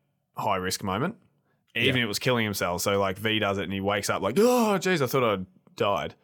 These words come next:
Speaker 2: Mm.
Speaker 1: But some people actually pay a whole lot of money for that, for that thrill.
Speaker 2: Yep.
Speaker 1: So people would, I think people, what they would do, and correct me if I'm wrong, would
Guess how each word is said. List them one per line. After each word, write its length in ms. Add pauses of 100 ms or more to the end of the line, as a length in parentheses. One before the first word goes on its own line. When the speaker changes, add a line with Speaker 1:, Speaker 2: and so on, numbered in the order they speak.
(120)
Speaker 2:
Mm. 320
Speaker 1:
But 120
some 180
people 220
actually 240
pay 200
a 20
whole 140
lot 120
of 60
money 200
for 120
that, 260
for 120
that 180
thrill. 300 (240)
Speaker 2:
Yep. 320
Speaker 1:
So 160
people 320
would, 220 (800)
I 60
think 220
people, 320 (180)
what 120
they 80
would 140
do, 220
and 100
correct 200
me 60
if 80
I'm 120
wrong, 220
would 160